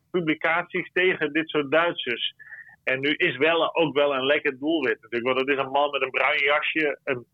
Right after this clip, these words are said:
een, een derk, eh, stropdas en een snor. Hij ziet er ook uit als een Duitser, zoals je hem verwacht. Eh, en, eh, eh, maar een hele gehaaide, eh,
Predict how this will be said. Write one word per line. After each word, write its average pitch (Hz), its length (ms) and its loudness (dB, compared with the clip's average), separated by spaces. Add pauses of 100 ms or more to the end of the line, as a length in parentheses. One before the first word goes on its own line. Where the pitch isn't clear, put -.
(400)
een, 135 280 -2
een 135 140 0
derk, 151 420 0
eh, 135 220 2
stropdas 131 600 0
en 147 180 -2
een 123 100 -4
snor. 117 580 2
Hij 131 180 0
ziet 160 180 -4
er 151 80 -2
ook 143 140 -2
uit 156 260 0
als 143 160 2
een 123 140 -6
Duitser, 123 440 0
zoals 120 380 -2
je 127 80 0
hem 120 140 -8
verwacht. 127 400 0 (720)
Eh, 110 880 2
en, 113 220 -2
eh, 110 1600 0
eh, 92 60 -2 (520)
maar 135 120 4
een 139 60 4
hele 180 220 2
gehaaide, 135 880 2
eh, 131 100 -6